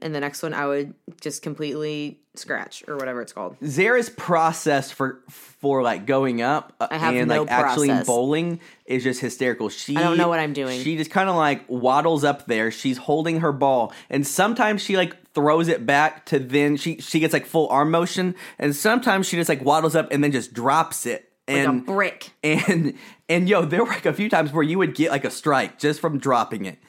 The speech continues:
Speaker 2: It was the funniest thing.
Speaker 1: Uh, like I said, I have no process.
Speaker 2: But the second game,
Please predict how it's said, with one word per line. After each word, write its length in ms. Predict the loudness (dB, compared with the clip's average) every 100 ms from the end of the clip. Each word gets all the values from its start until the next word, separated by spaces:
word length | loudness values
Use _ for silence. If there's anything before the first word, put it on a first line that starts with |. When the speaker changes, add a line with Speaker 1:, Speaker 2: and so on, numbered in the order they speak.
| _ -2
Speaker 2:
It 80 | 0
was 160 | 2
the 100 | 0
funniest 540 | 0 2 2 2 0 -6
thing. 280 | -8 -10 -16 _ _
Speaker 1:
Uh, 160 | -16 -14 -12
like 180 | -10
I 80 | -10
said, 280 | -10 -10 -10
I 80 | -12
have 240 | -12 -12
no 160 | -10 -10
process. 600 | -8 -10 -10 -14 -14 -14
Speaker 2:
But 540 | -12 -2 0 2 -2 -8
the 240 | -4 -2
second 420 | 0 0 0 0 0
game, 440 | 0 2 0 -2